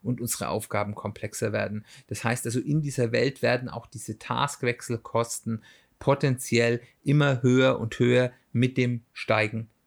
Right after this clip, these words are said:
der Komplexität meiner Aufgaben. Und das heißt also, wenn wir hier sehen,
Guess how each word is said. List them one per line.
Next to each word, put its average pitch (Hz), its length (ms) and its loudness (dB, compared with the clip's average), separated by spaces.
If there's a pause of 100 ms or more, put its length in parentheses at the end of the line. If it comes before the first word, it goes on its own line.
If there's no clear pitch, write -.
der 110 420 0 (200)
Komplexität - 880 -2
meiner 104 360 -8
Aufgaben. - 500 -20 (440)
Und 107 80 2
das 107 120 0
heißt 139 280 4
also, 131 140 2
wenn 120 140 4
wir 117 60 2
hier 113 220 0
sehen, 175 460 4